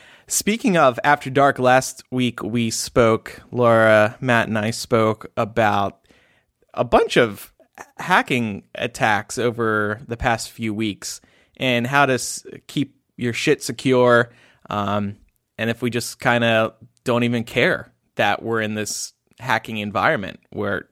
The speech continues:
where, like, we put all this, all of our, uh, sensitive information into Google Drive and whatnot. Uh, like, uh, do we, d-, are we worried? Well, now Disney's worried.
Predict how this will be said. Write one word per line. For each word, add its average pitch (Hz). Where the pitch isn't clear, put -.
where, 107
like, 101
we 110
put 120
all 113
this, 110
all 120
of 110
our, 110
uh, 104
sensitive 120
information 120
into 113
Google 117
Drive 113
and 104
whatnot. 101
Uh, 113
like, 110
uh, 110
do -
we, 104
d-, -
are 113
we 104
worried? 101
Well, 156
now 202
Disney's 196
worried. 104